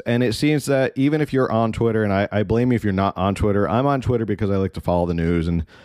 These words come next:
see what politicians are saying, or, or I get updates, up to the minute updates on Twitter.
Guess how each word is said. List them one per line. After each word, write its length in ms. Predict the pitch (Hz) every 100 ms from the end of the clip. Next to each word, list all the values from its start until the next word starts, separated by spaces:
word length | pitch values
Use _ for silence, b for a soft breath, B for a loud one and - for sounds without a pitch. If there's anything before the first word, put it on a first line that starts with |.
| B B -
see 240 | - 104
what 420 | 95 92 90 - -
politicians 640 | 92 90 90 82 87 82
are 60 |
saying, 400 | 80 87 85 85
or, 100 | 82
or 180 | - 87
I 100 | 87
get 200 | 87 95
updates, 560 | 85 - 90 85 - - 78 82
up 140 | 90 -
to 80 | 92
the 80 |
minute 240 | 87 85 -
updates 420 | 85 - 87 85
on 140 | 85
Twitter. 400 | 82 90 85 82